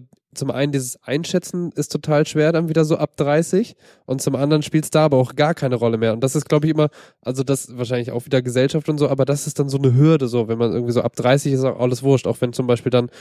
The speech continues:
irgendwie Beziehungen sechs Jahre oder sieben Jahre auseinander sind, ist so wurscht. Aber wenn du irgendwie sagst, ja, okay, sie ist einundzwanzig und er ist irgendwie achtundzwanzig, weil halt das in den meisten Fällen dann so ist,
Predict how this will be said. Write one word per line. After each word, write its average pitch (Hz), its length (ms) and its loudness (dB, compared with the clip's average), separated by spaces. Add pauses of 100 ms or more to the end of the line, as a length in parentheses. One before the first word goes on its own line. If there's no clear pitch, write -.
(300)
irgendwie 120 180 -8
Beziehungen 135 540 0
sechs 127 340 -2
Jahre 127 220 4
oder 123 140 4
sieben 143 200 0
Jahre 117 180 2
auseinander 117 400 -2
sind, 117 180 0
ist 117 80 -10
so 120 120 -2
wurscht. 123 240 2
Aber 113 140 0
wenn 113 120 2
du 117 60 4
irgendwie 117 180 -2
sagst, 120 220 0
ja, 117 100 4
okay, 127 200 -2
sie 127 140 0
ist - 160 -6
einundzwanzig 127 640 0 (300)
und 117 120 -4
er 127 100 6
ist 123 120 0
irgendwie 123 340 0
achtundzwanzig, 127 640 -2
weil 101 200 2
halt 104 200 0
das - 180 -8
in 104 100 -4
den 104 80 -6
meisten 107 280 0
Fällen 107 200 -8
dann 110 100 -10
so 110 60 -8
ist, - 180 -6